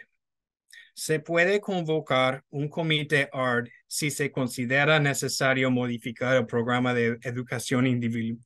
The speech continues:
individualizada, I E P,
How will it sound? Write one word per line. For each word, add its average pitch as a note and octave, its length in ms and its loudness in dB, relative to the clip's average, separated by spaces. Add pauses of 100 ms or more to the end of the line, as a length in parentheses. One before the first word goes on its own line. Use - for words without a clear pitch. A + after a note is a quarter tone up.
(160)
individualizada, C#3 1300 0 (120)
I C3 300 -6
E D3 80 -8
P, B2 300 -8